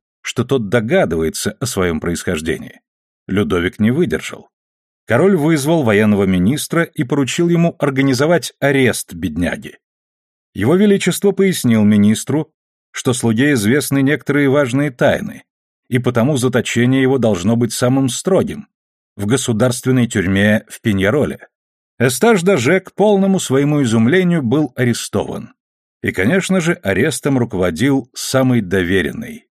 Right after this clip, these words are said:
Д'Артаньян. Гасконец отвез Эсташа хорошо знакомым маршрутом в Пиньяроль.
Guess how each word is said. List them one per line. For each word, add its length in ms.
Д'Артаньян. 680
Гасконец 680
отвез 340
Эсташа 440
хорошо 420
знакомым 440
маршрутом 800
в 140
Пиньяроль. 500